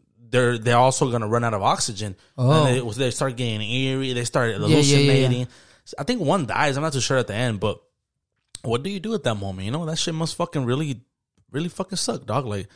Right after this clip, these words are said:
Speaker 2: It's a, it's a fucking traumatic death for sure, fool. I think, I mean, I would rather die a, a million times. Oh, you know what I was thinking? <laughs> Going off the inappropriate shit,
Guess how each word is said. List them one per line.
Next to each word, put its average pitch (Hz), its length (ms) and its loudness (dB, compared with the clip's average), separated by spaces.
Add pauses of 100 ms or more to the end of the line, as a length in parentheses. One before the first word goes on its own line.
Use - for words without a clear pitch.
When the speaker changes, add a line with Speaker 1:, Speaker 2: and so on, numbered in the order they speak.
(540)
Speaker 2:
It's 170 180 2
a, - 140 0
it's 165 180 0
a 180 40 0
fucking 185 340 -4
traumatic 151 480 0
death 190 320 -4
for 147 120 0
sure, 190 300 0
fool. 202 240 0 (240)
I 151 120 4
think, 180 280 -2
I 139 100 -2
mean, 147 340 2
I 135 160 2
would 165 200 4
rather 156 260 4
die 147 200 4
a, 135 240 2
a 127 160 -2
million 151 460 0
times. 143 320 -2 (240)
Oh, 262 140 6
you 240 120 6
know 285 120 6
what 285 120 8
I 269 60 8
was 233 100 4
thinking? 254 500 0 (340)
<laughs> - 360 -20
Going 220 220 6
off 226 140 4
the 208 80 2
inappropriate 196 720 2
shit, 262 340 0